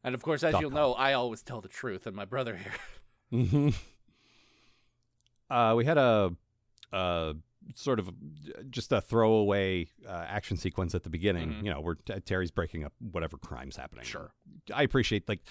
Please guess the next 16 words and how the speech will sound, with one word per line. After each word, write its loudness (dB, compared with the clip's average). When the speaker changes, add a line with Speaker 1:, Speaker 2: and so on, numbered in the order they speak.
Speaker 2:
there 4
seems 2
to -8
be 0
a 6
lot 0
more 4
of 2
that 2
in 2
this 0
show 0
as -4
well. 2
Like, 0
Batman's 0